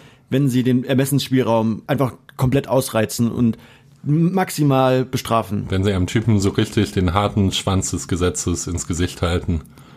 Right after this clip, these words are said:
Speaker 1: Sozusagen. <laughs> Äh, genau, also das
Speaker 2: Genau.
Speaker 1: steht einfach für die volle Strafe, maximal bestrafen.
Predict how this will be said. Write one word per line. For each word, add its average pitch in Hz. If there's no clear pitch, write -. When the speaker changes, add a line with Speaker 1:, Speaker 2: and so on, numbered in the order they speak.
Speaker 1:
Sozusagen. 117
<laughs> -
Äh, 104
genau, 135
also 127
das 117
Speaker 2:
Genau. 110
Speaker 1:
steht 170
einfach 175
für -
die 156
volle 165
Strafe, 180
maximal 156
bestrafen. 165